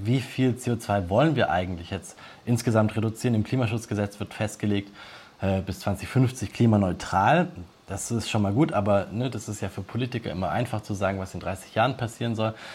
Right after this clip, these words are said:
Aber die Fra-, eigentliche interessante Frage ist, was passiert in den nächsten zehn Jahren? Wir müssen jetzt ja anfangen mit dem Klimaschutz. Also,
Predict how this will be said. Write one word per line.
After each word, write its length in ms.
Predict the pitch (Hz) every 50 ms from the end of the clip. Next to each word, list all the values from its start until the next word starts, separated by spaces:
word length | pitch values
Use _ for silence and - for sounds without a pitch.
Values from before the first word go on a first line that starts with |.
| - - - - - -
Aber 220 | - 104 104 107 98
die 100 | 104 101
Fra-, 220 | - - 104 101
eigentliche 320 | - 123 139 131 110 -
interessante 460 | 110 110 101 98 95 - 117 120 117 107
Frage 280 | - 110 107 101 101
ist, 120 | 98 - -
was 140 | 98 98
passiert 300 | - - 98 - 101 92
in 60 | 98 95
den 100 | 95 92
nächsten 300 | 95 90 - - 92 -
zehn 200 | - 95 87 85
Jahren? 220 | 85 90 90 87
Wir 80 | 80 80
müssen 280 | 85 85 - - 85
jetzt 220 | 87 92 90 - -
ja 100 | 95 -
anfangen 340 | 82 87 85 - - 85
mit 80 | 80 76
dem 60 | 85 82
Klimaschutz. 520 | - - 92 85 80 85 - - - -
Also, 280 | - 95 92 92 90